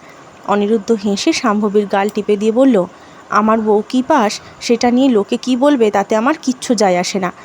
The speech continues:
আমার বউ যে জীবনের আসল পরীক্ষায় হার না মেনে উঠে দাঁড়িয়ে আগামী দিনের জন্য নিজেকে সব দিক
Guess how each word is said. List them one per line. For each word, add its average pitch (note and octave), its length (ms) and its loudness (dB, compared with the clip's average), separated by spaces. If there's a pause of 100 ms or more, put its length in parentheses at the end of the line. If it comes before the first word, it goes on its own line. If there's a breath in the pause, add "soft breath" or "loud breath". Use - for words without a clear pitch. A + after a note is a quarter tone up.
(260 loud breath)
আমার G3 300 0
বউ G#3+ 240 0
যে A3 140 0
জীবনের G#3+ 460 -2
আসল G3 380 -2
পরীক্ষায় A#3 440 -2
হার G3 200 -2
না G#3+ 180 -2
মেনে A#3+ 320 2
উঠে G3+ 300 -4
দাঁড়িয়ে G#3 360 2 (380 loud breath)
আগামী A3+ 360 2
দিনের C4+ 280 2
জন্য C#4 220 2
নিজেকে B3 380 0
সব A#3 280 -2 (120)
দিক C#4 140 -2